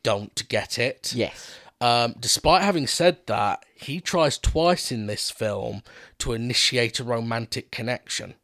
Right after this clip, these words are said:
Speaker 2: Yeah, so he tries once with Walter.
Speaker 1: Yeah, which is clearly him masturbating his ego, basically.
Speaker 2: Yeah,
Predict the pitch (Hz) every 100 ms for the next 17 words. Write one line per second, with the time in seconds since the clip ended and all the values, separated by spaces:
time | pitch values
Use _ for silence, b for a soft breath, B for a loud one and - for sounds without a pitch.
0 | - B B - 127 113 - 127 - 180
1 | 175 151 170 170 - 139 127 147 160 -
2 | 95 110 151 135 101 104 117 - 107 -
3 | 139 127 120 113 117 113 107 101 - _
4 | _ _ - 98 - 104 113 - 104 101
5 | 98 - 107 101 107 113 107 - 87 -
6 | - - - - - 73 87 113 101